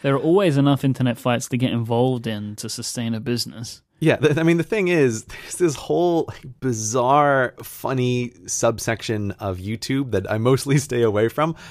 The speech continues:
Speaker 2: that is entirely devoted to YouTube drama. And then, of course, everybody knows, like, a pack of drama llamas, like, they just draw more drama llamas, like, and it brings its own energy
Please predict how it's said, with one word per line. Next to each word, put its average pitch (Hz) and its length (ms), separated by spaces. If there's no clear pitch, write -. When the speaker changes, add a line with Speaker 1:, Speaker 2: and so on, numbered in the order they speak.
Speaker 2:
that 160 100
is 135 120
entirely 156 840
devoted 113 400
to 95 100
YouTube 85 360
drama. - 340
And 151 200
then, 170 80
of 143 140
course, 156 320
everybody 143 560
knows, 160 380
like, 120 200
a 113 60
pack 143 240
of 147 80
drama 160 300
llamas, 131 380
like, 120 180
they 117 80
just 123 240
draw 123 260
more 156 220
drama 151 320
llamas, 113 340
like, 123 160
and 123 120
it 117 140
brings 147 520
its 143 280
own 127 580
energy 113 800